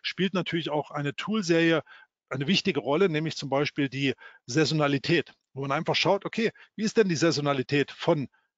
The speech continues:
Währungspaar X Y, von Euro-Dollar oder in dem Fall britisch Pfund, Schweizer Franken, auch hier nach unterschiedlichen Zeitfenstern zu kategorisieren. Und ihr könnt sogar hier auch verschiedene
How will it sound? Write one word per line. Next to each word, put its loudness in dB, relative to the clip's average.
Währungspaar 0
X -4
Y, -4
von 0
Euro-Dollar 2
oder 4
in 0
dem 0
Fall -2
britisch -4
Pfund, -6
Schweizer -4
Franken, -10
auch -4
hier 2
nach 0
unterschiedlichen -2
Zeitfenstern 0
zu 0
kategorisieren. 0
Und -4
ihr 0
könnt -4
sogar 2
hier 2
auch 2
verschiedene 0